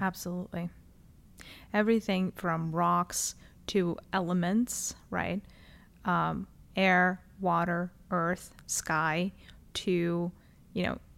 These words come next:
pretty much all chemical elements separately, including all the structures that they form,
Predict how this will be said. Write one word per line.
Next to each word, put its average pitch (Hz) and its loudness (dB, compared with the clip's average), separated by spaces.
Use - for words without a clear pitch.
pretty 214 2
much 190 0
all 208 2
chemical 202 0
elements 185 0
separately, - 0
including 208 2
all 196 -2
the 190 -6
structures - -4
that 185 -4
they 175 -8
form, - -4